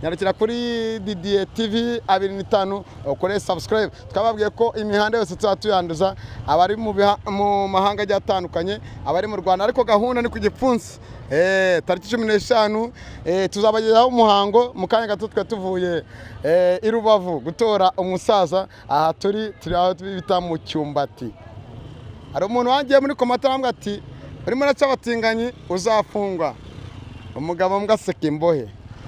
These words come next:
Sekibi nzamurwanya kandi Imana ishobora byose. Dufite amakuru, ndi kumwe n'abakobwa batandukanye, ariko muri komate muvuga uvuga, nu-, u-, uzanuke, ujya muri komate,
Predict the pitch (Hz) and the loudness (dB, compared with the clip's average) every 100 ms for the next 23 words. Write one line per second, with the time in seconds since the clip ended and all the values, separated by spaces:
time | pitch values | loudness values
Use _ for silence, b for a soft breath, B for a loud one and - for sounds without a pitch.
0 | - - - - 202 190 214 214 196 185 | -16 -16 -16 -4 -2 -2 -2 -2 0 0
1 | 175 165 165 175 180 196 196 196 180 165 | 0 2 2 2 0 0 0 0 0 0
2 | 165 160 156 151 156 165 170 - 165 175 | -2 -4 -2 0 -2 0 -2 -2 -4 -4
3 | B B B B B B - - 156 180 | B B B B B B -16 -8 -6 -2
4 | 220 208 208 202 262 285 285 - - - | 0 2 0 2 2 2 0 -6 -18 -16
5 | - 170 214 - 247 269 262 254 226 - | -10 -4 -4 -2 2 2 4 2 0 4
6 | 254 240 226 240 - 214 202 180 190 196 | 6 6 4 2 4 2 2 0 0 2
7 | 233 226 B B B - 262 294 277 294 | -2 -4 B B B 0 4 4 4 4
8 | 262 262 262 262 220 247 262 277 247 247 | 4 6 8 6 6 4 2 0 6 8
9 | 233 - - 277 - - - - 233 220 | 6 4 -6 -4 -2 -2 -2 -2 0 4
10 | 311 285 240 262 - 277 277 - - 180 | 6 6 4 0 2 2 2 -4 -8 0
11 | 254 262 - 202 196 190 - 202 | 2 0 -2 -2 0 -2 0 -2